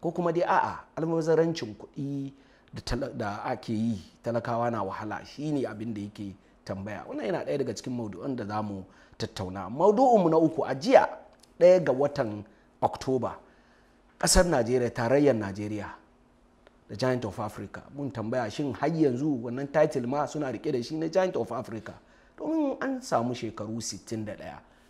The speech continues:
To, amma in muka duba ta huskan tsaro, ta huskan tattalin arziki, ina aka fito, ina aka kai, da wayansu abubuwa. Shi yasa wayannan suna cikin abubuwan da yau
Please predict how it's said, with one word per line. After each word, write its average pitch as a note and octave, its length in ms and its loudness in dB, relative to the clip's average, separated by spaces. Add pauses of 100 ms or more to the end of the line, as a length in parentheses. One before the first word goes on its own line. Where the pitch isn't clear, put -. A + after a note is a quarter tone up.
To, C#3+ 80 -2
amma C#3+ 240 0
in - 120 2
muka F#3 180 2
duba E3+ 400 4 (500)
ta D#3+ 120 -4
huskan E3+ 400 2
tsaro, G#2 400 -4 (420)
ta D3 100 -6
huskan D3 320 -2
tattalin A2+ 440 -6
arziki, A2 420 -6 (340)
ina A#2+ 300 -2
aka B2+ 180 -4
fito, G#2+ 320 -10 (380)
ina G#2 300 -4
aka A2 160 -8
kai, - 160 -12 (580)
da - 60 -4
wayansu C3 420 0
abubuwa. G#2 460 -6 (180)
Shi - 140 -8
yasa C3+ 400 -2 (340)
wayannan D#3+ 540 2 (160)
suna D3 280 -4
cikin - 220 -10 (100)
abubuwan D#3+ 400 -2
da A#2 60 -2
yau A#2+ 300 4